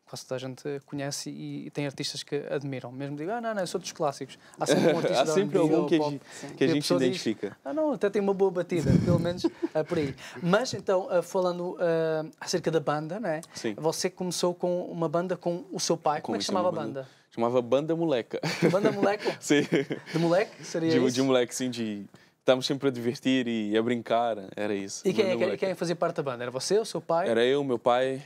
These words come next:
Speaker 2: era o William, que fazia parte do baixo, o Sérgio Bolota, que era da bateria, ah, tínhamos também o Diego, que era da guitarra base, depois tinha eu, que era o back vocal, junto com a guitarra elétrica, e depois tínhamos a Cláudia, que era back vocal feminina,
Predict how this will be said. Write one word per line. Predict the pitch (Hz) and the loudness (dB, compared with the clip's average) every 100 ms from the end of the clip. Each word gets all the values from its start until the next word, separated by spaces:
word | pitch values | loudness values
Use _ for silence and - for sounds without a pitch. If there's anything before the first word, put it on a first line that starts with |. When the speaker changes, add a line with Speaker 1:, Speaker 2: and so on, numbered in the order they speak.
| - | -14
Speaker 2:
era | - 117 117 | -6 -2 0
o | 117 113 | 2 2
William, | 120 123 120 | 2 2 -2
que | 117 - | -6 -8
fazia | 117 113 | -4 -2
parte | 113 117 - | -2 -6 -6
do | |
baixo, | 117 117 127 - - - _ - | 2 4 4 -4 -14 -18 _ -12
o | |
Sérgio | - 127 120 | 0 2 2
Bolota, | 117 113 110 107 | 2 2 0 -4
que | - | -2
era | 110 | -2
da | 110 | 0
bateria, | 113 110 - 113 135 147 _ _ _ _ | -2 -4 -2 -2 -2 -4 _ _ _ _
ah, | 113 117 113 110 | 0 2 2 0
tínhamos | - 120 | -4 -4
também | - 120 | -2 0
o | 120 | 0
Diego, | 117 113 123 123 143 147 _ _ _ | 2 2 2 2 -4 -6 _ _ _
que | 113 | 0
era | 113 | 0
da | 110 117 113 | 2 2 2
guitarra | 110 113 113 110 - 113 | 0 0 2 0 0 -4
base, | 104 113 123 131 127 - _ | 2 2 2 0 -10 -18 _
depois | - 110 | -12 -10
tinha | 117 113 | -6 -2
eu, | 117 | 0
que | 113 117 | 0 0
era | |
o | 113 | 2
back | 113 110 113 | 2 0 0
vocal, | 113 - 104 101 _ _ _ - | 0 2 -6 -8 _ _ _ -8
junto | 113 117 | -4 -2
com | - | -2
a | 113 | -2
guitarra | 110 107 120 | 0 0 0
elétrica, | 107 113 - 143 143 | 2 0 -2 -4 -2
e | - | -2
depois | 123 127 123 | -2 -2 -2
tínhamos | 131 123 | -4 -2
a | 123 | 0
Cláudia, | 123 127 127 123 | 2 2 0 -4
que | - | -2
era | 120 | 0
back | 117 117 | 0 -4
vocal | 120 117 123 | -2 -2 -2
feminina, | - 117 117 120 127 131 | -6 -4 -4 -4 -4 -8